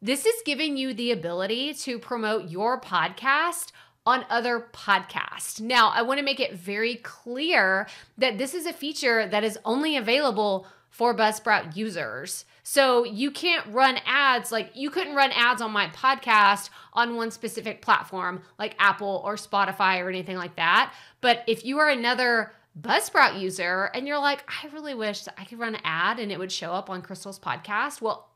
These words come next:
this is how you can do it. You can create an ad that will be distributed to a lot of other podcasts. And quick disclaimer, Buzzsprout will never, ever, ever put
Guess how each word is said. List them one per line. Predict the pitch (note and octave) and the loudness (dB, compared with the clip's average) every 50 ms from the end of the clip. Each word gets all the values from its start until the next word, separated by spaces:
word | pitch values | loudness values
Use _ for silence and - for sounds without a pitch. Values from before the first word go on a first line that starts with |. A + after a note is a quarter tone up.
| _ _ _ - | _ _ _ -10
this | C#4 C#4 - | -8 -8 -8
is | D4+ - | -10 -12
how | B3 C4 C#4 | -12 -10 -8
you | D4+ C4+ B3+ - | -6 -8 -8 -8
can | - A3 G3 | -8 -8 -2
do | D#3+ G#3 B3 G#3 | -2 -2 -2 0
it. | - - - _ - - - _ _ | -4 -6 -10 _ -20 -20 -20 _ _
You | - G3+ B3 | -6 -6 -6
can | B3 C#4 B3 A3+ | -4 -4 -6 -6
create | - - B3+ A#3+ A3+ A#3+ C4+ | -6 -8 -6 -2 -2 -2 -2
an | C#4+ D4 C#4+ - - | -2 -4 -8 -2 2
ad | F#3+ G3 F#3+ F3+ F#3 F#3 F#3 F#3 - - - _ - | 4 4 6 6 4 4 4 0 -6 -20 -20 _ -2
that | A#3+ - G3 | 0 2 2
will | A3 A3 | 2 2
be | F#3 A3 G#3+ | 0 -4 -6
distributed | G3 D#3+ A3 - - - - - D4 E4+ D4+ D4 C4 F#3 F#3+ F3 F3 F#3 F#3 F#3 | -6 -6 -6 -6 -6 -6 -6 -4 -4 -4 -2 -4 -4 -2 -2 -2 -2 -2 -4 -6
to | - - - B3+ A3+ G#3+ - | -8 -6 -4 -2 -2 -2 -2
a | - | -2
lot | G#3 G3+ G3 G#3 A3+ A#3+ | -4 -2 2 2 2 2
of | A3+ A3 | 2 -2
other | G3+ F#3 F#3 F#3 | -2 -4 -4 -8
podcasts. | - - - C#4 D#4 D4+ D#4 - - E3 E3 D#3+ D#3+ D#3 G3 A3 - - - | -8 -4 0 0 0 0 -2 -2 0 2 4 4 4 2 2 -2 -6 -8 -4
And | A#3+ A3+ A3 G#3 G#3+ A3 - - | 0 0 0 0 -2 -6 -12 -10
quick | - D4 D#4 D4+ - | -6 -6 -6 -6 -8
disclaimer, | - D#4 C#4+ - - - G#3 G3 G3+ G#3 A3 B3 D4+ D#4+ - - - - _ - | -12 -10 -10 -10 -6 -4 -4 -4 -2 -2 0 0 0 -2 -4 -12 -20 -14 _ 2
Buzzsprout | B3 C4 C#4 - - D#4+ D4+ - - | 4 4 4 2 4 4 4 4 4
will | D4 D#4+ D#4 | 2 -4 -2
never, | D4 C#4+ C#4+ C#4 C#4 C4+ C#4+ C#4 C#4+ C#4+ C#4+ D4+ D4+ C#4+ - - | -2 -2 -2 -2 -2 0 4 4 4 4 4 4 4 4 2 0
ever, | - B3+ C4+ A#3 A#3+ C#4 C#4 - - - _ - | 0 0 0 2 2 2 0 0 -2 -12 _ 2
ever | C#4 D4+ E4 E4 D4+ D4 C#4 A3+ G3 F#3 F3+ F#3 F#3 - - - _ - | 4 4 4 4 0 0 0 2 2 2 0 -2 -4 -8 -20 -20 _ 0
put | C#4 D4 D4 | 2 2 2